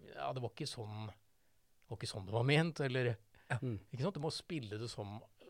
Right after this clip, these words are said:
Speaker 1: som en daglig samtale, da tenker jeg når jeg skriver mine ting.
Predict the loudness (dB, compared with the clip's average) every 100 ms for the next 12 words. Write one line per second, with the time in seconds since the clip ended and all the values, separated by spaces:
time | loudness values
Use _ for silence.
0 | -12 -8 -6 -4 -4 -4 -6 -4 -2 0
1 | -2 -4 -6 -4 -6 -6 -8 -6 -4 -2
2 | -2 -2 -2 -4 -2 -4 -6 -10 -8 -6
3 | -4 -6 -6 -6 -6